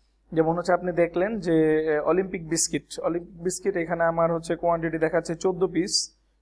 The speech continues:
কিন্তু আপনি এটা খুঁজে পেলেন somehow বিশ পিস, তার মানে হচ্ছে আপনার ছয় পিস হচ্ছে প্লাস অ্যাডজাস্ট করতে হবে।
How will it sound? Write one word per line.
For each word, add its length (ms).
কিন্তু 180
আপনি 280
এটা 140
খুঁজে 300
পেলেন 300
somehow 440
বিশ 260
পিস, 360
তার 140
মানে 200
হচ্ছে 200
আপনার 200
ছয় 280
পিস 300
হচ্ছে 240
প্লাস 440
অ্যাডজাস্ট 440
করতে 260
হবে। 260